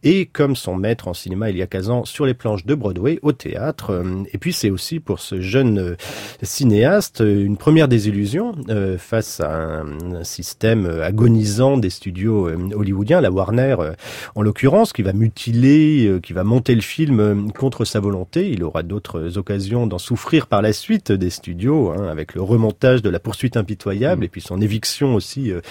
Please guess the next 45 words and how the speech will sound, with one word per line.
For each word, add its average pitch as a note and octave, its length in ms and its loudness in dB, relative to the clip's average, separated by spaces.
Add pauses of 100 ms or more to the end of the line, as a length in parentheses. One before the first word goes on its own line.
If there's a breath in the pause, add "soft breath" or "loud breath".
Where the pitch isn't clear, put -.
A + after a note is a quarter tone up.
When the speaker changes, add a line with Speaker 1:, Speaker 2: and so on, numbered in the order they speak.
(380 loud breath)
Speaker 1:
du A2+ 80 0
tournage B2 320 4
du G#2+ 120 0
Train, E3 460 2
euh, G2 420 0
par G2+ 180 -2
sa G2+ 140 -4
star, C3 380 0
euh, F2+ 100 0
Burt B2+ 260 2
Lancaster. A#2+ 460 2
Et E3 80 2
pourtant, G#3+ 520 -2
euh, A2+ 80 2
ce - 100 -8
qui - 120 -4
nous A#2+ 200 4
est A2+ 40 6
parvenu, B2 720 2
euh, G2 280 -2
de G2+ 300 -2
l'intention, A2 760 0
euh, F2+ 200 -2 (360 loud breath)
originelle, A#2+ 800 4
euh, G#2+ 280 4
de A2 240 2
ce G#2+ 160 -2
film G#3 360 0
contient D3+ 480 0
déjà A2+ 340 0
en A2 100 0
germe C#3 340 2
toutes F#3 220 0
les A#2+ 60 4
grandes A#2 280 2
thématiques, G2+ 640 -2
euh, F2+ 460 -2
qu'Arthur - 400 -8
Penn C#3 260 -2
va F#2 100 -2
développer G#2+ 460 -2
dans A2 120 -2
son F#2+ 180 -6
œuvre, A#2 280 0
euh, F#2+ 160 -2